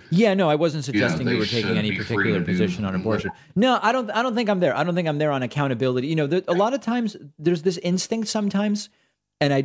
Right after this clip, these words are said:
Speaker 1: I say this not to criticize you, but because a lot of people do this, there's this instinct to find sort of, like, the grand thing that explains everything, uh, so often in society where people will come and they'll say, you know,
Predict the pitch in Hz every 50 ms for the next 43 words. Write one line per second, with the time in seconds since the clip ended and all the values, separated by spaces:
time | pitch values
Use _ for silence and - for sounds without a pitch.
0 | - - 131 135 135 135 - - - 160 156 160 143 127 - - - - 131 -
1 | - 127 113 117 135 135 135 - - _ - - - _ _ - - - 160 165
2 | 151 156 123 117 104 117 107 92 107 101 - - 135 131 - 127 107 120 123 139
3 | 147 135 143 123 113 107 123 110 101 - _ _ _ _ _ _ _ - 160 175
4 | 165 160 175 - 214 - 180 202 214 208 - 254 262 262 214 - 190 147 - -
5 | - 147 139 143 151 160 165 - - - 143 135 135 135 123 120 117 113 113 107
6 | - - - - 107 98 135 117 101 95 - 117 104 107 113 113 117 117 120 120
7 | 120 123 123 131 156 - _ _ _ - 131 117 110 113 113 117 120 113 107 98
8 | 95 - - - - - 113 107 107 104 101 104 104 104 - - 107 95 98 110
9 | 104 - - 131 123 127 131 - - 123 143 160 - - 151 135 127 127 127 127
10 | - 143 131 131 127 120 131 - - 147 131 127 131 131 131 120 104 104 - -
11 | 139 - 131 120 117 113 - 131 117 113 110 107 104 - 120 110 113 120 143 156
12 | 156 151 -